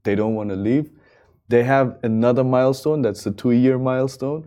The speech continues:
And if you can't, then you st-, you're here. So basically what I'm saying is,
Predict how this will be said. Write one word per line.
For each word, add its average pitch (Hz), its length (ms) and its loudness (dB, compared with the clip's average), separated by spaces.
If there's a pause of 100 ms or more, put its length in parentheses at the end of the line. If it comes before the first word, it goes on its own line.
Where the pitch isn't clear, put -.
(360)
And 110 140 -2
if 113 160 -4
you 117 80 2
can't, 139 360 0 (640)
then 117 220 6
you 110 160 4
st-, - 340 -14
you're 107 320 -2
here. - 140 -6 (240)
So - 160 0
basically 127 500 0
what 110 140 2
I'm 135 140 -2
saying 120 340 -2
is, 104 220 -6